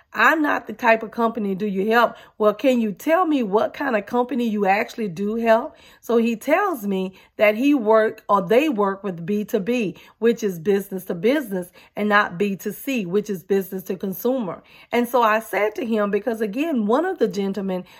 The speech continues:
I had already worked with years ago, and I told him, "Had you told me what type company you work with, then I never would have came back to you to ask questions, nor would I have, um,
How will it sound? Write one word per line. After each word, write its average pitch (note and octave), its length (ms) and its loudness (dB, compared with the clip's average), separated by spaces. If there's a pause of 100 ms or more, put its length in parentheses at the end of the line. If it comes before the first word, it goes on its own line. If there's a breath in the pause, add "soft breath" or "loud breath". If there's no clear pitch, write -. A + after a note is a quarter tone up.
(120)
I G#3+ 140 2
had B3 120 4
already G#3 360 2
worked B3+ 420 0
with G3+ 200 -2
years G3 360 0
ago, G#3+ 460 0 (260 loud breath)
and G3+ 100 2
I G#3 80 4
told E4 340 0
him, G#3 120 0
"Had A#3+ 300 0
you A#3 100 -2
told E4+ 440 0
me G3 340 0 (240 loud breath)
what B3 220 2
type - 320 -2
company F#4+ 460 2
you G3+ 220 -2
work F#3 340 -2
with, F3+ 240 -2 (240 loud breath)
then G#3 160 -2
I G#3 160 4
never B3 460 2
would A3+ 240 2
have G#3+ 160 -2
came G#3 340 -2
back F#3+ 280 0
to - 100 -8
you G3 380 -4 (240 loud breath)
to G#3+ 140 -2
ask G3+ 300 -2
questions, G3+ 400 -2
nor B3 320 2
would A3 160 0
I G3+ 140 2
have, F#3+ 360 -2 (280 loud breath)
um, F#3+ 420 2